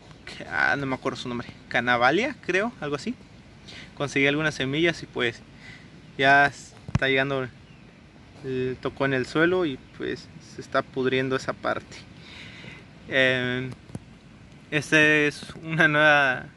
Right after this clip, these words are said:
estoy checando pues de, de aparte como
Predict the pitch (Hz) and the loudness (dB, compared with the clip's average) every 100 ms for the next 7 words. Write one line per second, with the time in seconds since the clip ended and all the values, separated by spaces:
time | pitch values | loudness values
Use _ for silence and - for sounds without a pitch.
0 | - - - - 151 180 180 190 160 170 | -20 -20 -20 -14 -4 0 0 2 4 4
1 | 147 131 131 131 123 - - - - - | 4 0 0 0 -2 -4 -16 -20 -20 -20
2 | - - - - - - 127 127 151 175 | -20 -20 -20 -20 -20 0 2 4 4 2
3 | 180 147 139 131 127 123 | 0 -6 -4 -2 -2 -4